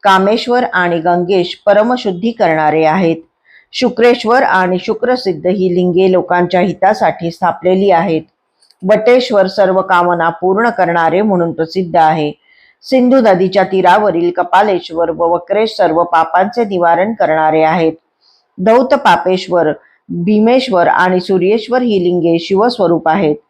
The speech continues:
सर्व लोकांनी पूजिलेला नंदेश्वर ज्ञानदायक आहे. नाकेश्वर आणि रामेश्वर महापुण्य देणारे आहेत.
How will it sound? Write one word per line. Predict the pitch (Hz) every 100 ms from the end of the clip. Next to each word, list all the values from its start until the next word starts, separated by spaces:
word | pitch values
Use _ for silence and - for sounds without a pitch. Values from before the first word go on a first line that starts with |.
| _ _ _
सर्व | - 226 214 214
लोकांनी | 180 180 180 185 185
पूजिलेला | 190 190 240 214 175 160
नंदेश्वर | 170 170 175 202 233 - 165
ज्ञानदायक | 165 165 190 202 240 196 160 165 160
आहे. | 160 185 151 151 _ _ _ _ -
नाकेश्वर | 214 214 233 254 254 254 285
आणि | - 185 180
रामेश्वर | 180 170 185 233 240 180 175
महापुण्य | 175 202 180 - 180 202 226
देणारे | 196 165 160 160
आहेत. | 160 185 165